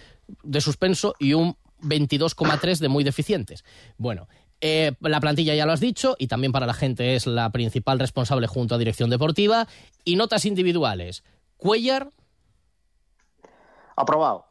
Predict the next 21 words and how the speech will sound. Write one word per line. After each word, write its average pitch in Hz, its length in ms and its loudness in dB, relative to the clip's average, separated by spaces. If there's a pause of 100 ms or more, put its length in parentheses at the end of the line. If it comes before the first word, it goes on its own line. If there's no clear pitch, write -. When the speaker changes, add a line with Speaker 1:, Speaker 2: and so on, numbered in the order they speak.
(600)
Speaker 1:
Aprobado 135 460 -6
un, 139 80 -4
con 120 200 -10
un 131 100 -6
setenta 120 420 -8
y 113 80 -6
seis 135 240 -6
coma 120 240 -6
uno. 82 320 -14 (400)
Cal 214 220 0
Izquierdoz. 208 760 0 (1160)
Speaker 2:
Suspenso. - 640 -4 (300)
Speaker 1:
Suspende 190 720 -2 (120)
por 147 180 0
los 147 240 0
pelos, 170 340 0
con 139 140 -4
un 175 100 -2
cuarenta 190 320 0
y 170 80 2
siete 190 480 0